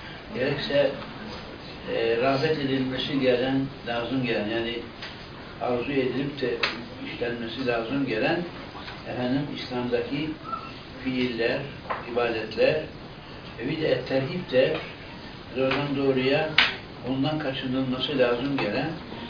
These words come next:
ve insanı felakete, direkt uğrayıp felakete götüren şeylerden uzaklaştırma. Şimdi burada gerekse, e, buhul, cimrilik, pintilik,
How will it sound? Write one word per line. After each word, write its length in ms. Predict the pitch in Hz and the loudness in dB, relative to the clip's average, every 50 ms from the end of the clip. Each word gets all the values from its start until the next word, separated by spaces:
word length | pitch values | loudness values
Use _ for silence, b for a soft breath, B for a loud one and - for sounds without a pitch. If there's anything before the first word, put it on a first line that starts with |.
| - - - | -10 -6 0
ve 140 | 156 131 131 | 2 2 4
insanı 540 | 135 131 - - 135 135 143 160 170 160 - - - - - - - - - - | 4 2 2 0 0 2 4 4 4 2 0 -2 -6 -8 -8 -8 -8 -6 -2 0
felakete, 680 | 123 127 127 123 127 - 120 113 - 131 131 131 131 - - - - - | 4 6 6 6 6 4 0 0 2 2 4 4 2 0 -4 -10 -10 -6
direkt 320 | 113 123 135 143 143 147 - - - - - - - - - - - - - 117 | -2 0 2 2 0 0 -2 -8 -10 -12 -12 -14 -14 -14 -14 -14 -12 -10 -8 -6
uğrayıp 300 | 120 131 135 156 165 147 | -2 0 2 4 4 4
felakete 420 | 131 123 117 117 120 117 113 123 123 | 4 2 2 0 -2 -4 -6 -6 -6
götüren 440 | 117 120 110 101 113 107 110 113 113 110 | -4 -4 -6 -4 -4 -2 -2 -2 -2 -4
şeylerden 540 | 117 120 120 117 113 113 110 110 - - - - - - - - - - - 104 - | -4 -4 -2 0 0 2 4 4 4 4 2 0 -4 -4 0 2 4 4 4 2 0
uzaklaştırma. 760 | 117 131 123 120 - 117 113 113 - - - 120 117 113 113 107 - - - - - - - - 107 107 104 - - - - - - - - - - 151 - - - - - - - | 2 2 2 2 0 -2 -4 -4 -4 -6 -6 -4 -4 -2 -4 -4 -6 -8 -10 -12 -12 -12 -12 -8 -8 -8 -8 -8 -10 -10 -12 -12 -12 -12 -14 -12 -10 -8 -8 -8 -8 -10 -12 -8 -4
Şimdi 240 | 139 151 160 165 165 | -2 -2 0 0 2
burada 460 | 170 165 165 160 165 165 160 - - - - - - - - - - - - - - | 2 2 4 6 6 6 4 2 -2 -8 -12 -14 -14 -14 -14 -14 -14 -14 -14 -8 -4
gerekse, 440 | 123 135 147 156 156 151 - - 160 | 0 2 2 2 0 0 2 2 4
e, 840 | 156 156 151 - - - - - - - - - - - - - 131 92 101 110 107 107 107 | 4 4 2 0 -4 -8 -12 -14 -14 -14 -14 -14 -12 -12 -10 -8 -6 -4 -4 -4 -4 -4 -4
buhul, 300 | 131 147 147 147 160 170 - - - - - - - - - - - - - - | -4 -4 -2 -2 -4 -4 -4 -6 -8 -10 -12 -14 -14 -14 -14 -10 -6 -6 -4 -2
cimrilik, 520 | 127 139 147 143 135 139 135 120 113 120 - - - - - - - - - - - | 0 0 2 2 4 4 4 2 0 -2 -2 0 0 0 0 -2 -8 -12 -12 -6 -4
pintilik, 520 | 127 135 135 135 127 110 113 110 113 110 | -2 -2 0 0 0 -2 -2 -2 -4 -4